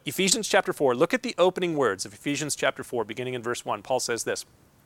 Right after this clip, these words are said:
"I therefore, the prisoner of the Lord, beseech you," beg you,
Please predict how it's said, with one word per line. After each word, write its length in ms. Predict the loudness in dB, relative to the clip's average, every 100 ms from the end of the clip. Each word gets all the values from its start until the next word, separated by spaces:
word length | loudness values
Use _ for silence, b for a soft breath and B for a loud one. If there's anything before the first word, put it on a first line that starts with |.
| -20 -8 2
"I 180 | 4
therefore, 420 | 6 4 2 0 0
the 100 | -2
prisoner 560 | -4 0 2 0 -2
of 200 | -2 -4
the 80 | -2
Lord, 340 | -2 -2 -4 -12 B B B B B -12 -4
beseech 540 | 2 4 4 2 -2
you," 100 | -4 2
beg 240 | 2 2
you, 140 | -4